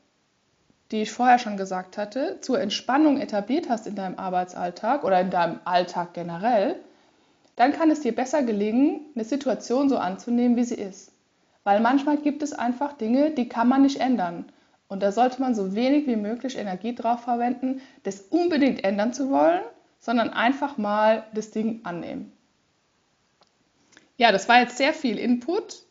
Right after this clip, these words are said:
in recht kurzer Zeit. Äh, ich würd mich freuen, wenn's dir ein bisschen weiterhelfen konnte und du vielleicht sogar ein Aha-Erlebnis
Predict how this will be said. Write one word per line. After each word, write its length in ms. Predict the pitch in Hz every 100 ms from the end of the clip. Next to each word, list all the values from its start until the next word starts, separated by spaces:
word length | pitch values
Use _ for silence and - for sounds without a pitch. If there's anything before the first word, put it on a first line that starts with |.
| _ _
in 260 | 240 233 196
recht 400 | 214 233 - -
kurzer 480 | 226 214 214 185
Zeit. 560 | - 214 190 254 494 - - - _ _ - - - - - - _ -
Äh, 340 | 226 233 226 214 - - _ _
ich 320 | - 240 - - _ -
würd 260 | 226 277
mich 140 | 233 -
freuen, 400 | 185 190 240 381 349
wenn's 200 | 254 254
dir 80 |
ein 60 | 233
bisschen 280 | 240 220 202
weiterhelfen 640 | 190 196 226 254 269 302
konnte 540 | 302 311 339 370 392 -
und 160 | 233 240
du 60 |
vielleicht 300 | 240 214 214
sogar 180 | 226 202
ein 80 | 190
Aha-Erlebnis 1120 | 190 196 196 196 240 262 285 311 339 359 -